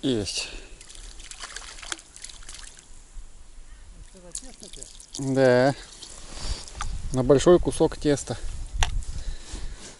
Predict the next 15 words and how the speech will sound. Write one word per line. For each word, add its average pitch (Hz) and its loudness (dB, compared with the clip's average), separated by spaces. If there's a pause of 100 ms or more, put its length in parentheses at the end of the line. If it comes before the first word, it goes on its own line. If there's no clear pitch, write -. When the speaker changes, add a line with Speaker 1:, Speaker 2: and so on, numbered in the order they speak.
(720)
Speaker 1:
О, 127 10
это - 4
прям 123 4
вся 117 2 (1900)
шершавая, 139 4
как, - -6 (180)
как 131 2 (280)
наждак. 113 2 (4000)
Шершавая, 139 6
как 135 -2
наждак, 120 4
вон 120 4
аж - -4 (640)
на 120 4
этой, 120 -2